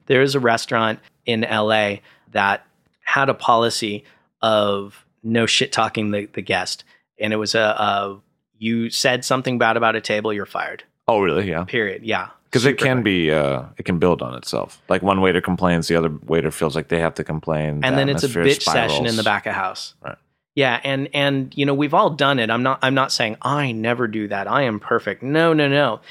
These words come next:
Speaker 1: I need you all to watch me too. I make ridiculous amounts of mistakes, but together we can help each other to not make as many mistakes and to catch the mistakes that we're making.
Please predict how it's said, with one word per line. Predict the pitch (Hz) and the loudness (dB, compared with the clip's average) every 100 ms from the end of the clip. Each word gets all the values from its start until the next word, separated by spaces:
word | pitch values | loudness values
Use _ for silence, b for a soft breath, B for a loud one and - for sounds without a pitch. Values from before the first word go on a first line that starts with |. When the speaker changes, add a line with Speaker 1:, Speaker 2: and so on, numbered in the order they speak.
| B B | B B
Speaker 1:
I | 127 127 | 0 4
need | 131 143 139 | 4 2 2
you | 131 | 2
all | 123 123 | 2 2
to | |
watch | 113 110 127 - | 0 2 2 2
me | 120 123 107 | -4 -2 -2
too. | - 147 110 104 - _ | 0 2 2 -2 -10 _
I | 131 | 0
make | 135 127 120 | 2 0 -2
ridiculous | 110 113 113 135 139 120 | -4 -2 0 0 0 0
amounts | 120 110 107 110 | 0 0 -2 -4
of | |
mistakes, | 104 - 160 110 104 - B B B | -4 -2 0 0 -2 -10 B B B
but | 127 - | -2 0
together | 120 107 120 131 123 | -2 2 2 4 2
we | 107 110 | 0 -4
can | 107 | -4
help | 110 - 127 127 | -2 0 0 0
each | 120 104 | -4 0
other | 113 110 104 | 0 2 0
to | 101 - | -2 -4
not | 104 104 107 | -2 0 0
make | 107 104 101 | 0 -2 0
as | 104 101 | -2 0
many | 104 110 120 | 2 2 2
mistakes | 113 98 - 104 104 - - | 0 -2 -2 -2 -4 -8 -12
and | - 110 | -6 -4
to | |
catch | 107 - 120 - | -2 -2 0 0
the | 113 | -2
mistakes | 104 - 104 95 | -4 -2 -4 -2
that | 104 | -6
we're | 98 | -4
making. | 98 98 101 | -4 -4 -6